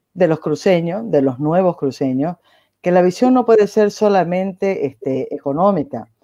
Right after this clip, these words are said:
o sea, desarrollo económico, desarrollo económico, tiene que haber también un desarrollo que es el desarrollo, este, político, ¿no? Eh,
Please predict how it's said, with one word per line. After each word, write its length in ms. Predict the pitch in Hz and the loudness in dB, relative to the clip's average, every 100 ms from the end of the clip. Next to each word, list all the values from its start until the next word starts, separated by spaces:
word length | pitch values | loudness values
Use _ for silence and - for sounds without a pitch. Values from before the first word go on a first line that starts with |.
| _ - | _ -8
o 120 | 151 | -8
sea, 340 | - 160 151 | -2 2 2
desarrollo 540 | 131 151 151 147 170 165 | 2 0 0 -4 -4 -4
económico, 520 | 143 147 180 170 147 | -4 -2 -2 -4 -4
desarrollo 400 | 135 147 147 151 | -4 -2 -2 -2
económico, 600 | 147 147 160 160 160 151 _ _ _ | -2 -4 -4 -4 -4 -6 _ _ _
tiene 260 | - 202 247 | 2 2 4
que 160 | 220 180 | 2 4
haber 340 | 151 147 196 196 | 4 4 4 2
también 260 | 156 156 | -2 -2
un 80 | 165 | -4
desarrollo 640 | 156 - 135 143 160 165 156 | -6 -4 -4 -2 0 -2 -4
que 80 | 151 | -6
es 80 | |
el 80 | 160 | -4
desarrollo, 800 | 151 - 127 143 151 156 160 151 | -4 -4 -6 0 0 2 2 2
este, 460 | 131 - 135 123 - _ - - | 0 -8 -6 -6 -8 _ -8 0
político, 600 | 165 151 147 147 127 123 | 2 2 -2 -4 -4 -4
¿no? 300 | 151 196 _ _ _ _ | -2 -4 _ _ _ _
Eh, 640 | - 156 156 147 147 143 | 0 4 6 6 6 2